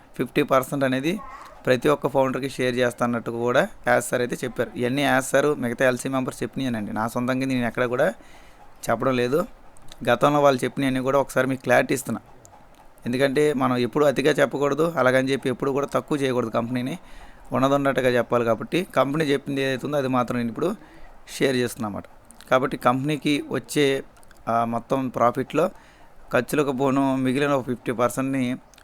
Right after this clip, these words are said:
ఫౌండర్స్ అందరికీ కూడా షేర్ చేస్తారు. ఇది నాలుగోది. ఇంకా మనకు ఐదోది కూడా ఉందండి. ఐదోది ఏంటంటే ఎంగేజ్‌మెంట్ బోనస్ అన్నారు, but ఇది ఇంకా పూర్తిగా అఫీషియల్‌గా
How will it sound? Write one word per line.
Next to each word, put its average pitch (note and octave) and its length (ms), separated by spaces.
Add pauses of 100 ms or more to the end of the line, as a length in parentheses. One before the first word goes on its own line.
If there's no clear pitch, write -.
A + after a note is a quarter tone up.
ఫౌండర్స్ C3 360
అందరికీ A#2+ 280
కూడా A#2+ 280
షేర్ C3+ 240
చేస్తారు. A#2+ 400 (640)
ఇది C3 120
నాలుగోది. B2+ 460 (540)
ఇంకా C#3 440 (1600)
మనకు B2+ 200
ఐదోది D3 300
కూడా C#3 180
ఉందండి. B2+ 420 (600)
ఐదోది C#3 360
ఏంటంటే C#3+ 480
ఎంగేజ్‌మెంట్ D3+ 420
బోనస్ C#3 360
అన్నారు, B2+ 260
but C#3+ 280
ఇది B2 260 (460)
ఇంకా C#3+ 340
పూర్తిగా C#3+ 680
అఫీషియల్‌గా C3+ 600